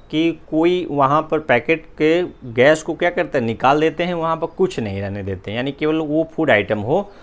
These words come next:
तो उसमें क्या करते हैं, उसका पैकिंग हम वैक्यूम करते हैं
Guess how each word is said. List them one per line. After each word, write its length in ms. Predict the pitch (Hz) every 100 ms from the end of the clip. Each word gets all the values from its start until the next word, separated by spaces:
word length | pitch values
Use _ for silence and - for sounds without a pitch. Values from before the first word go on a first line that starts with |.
| - - -
तो 80 |
उसमें 360 | 143 135 165 160
क्या 160 | 160 165
करते 380 | 175 170 -
हैं, 180 | 175 110
उसका 280 | 110 117 -
पैकिंग 440 | - 127 120 175
हम 80 | 202
वैक्यूम 420 | 165 117 113 131
करते 180 | 110 110
हैं 100 | 104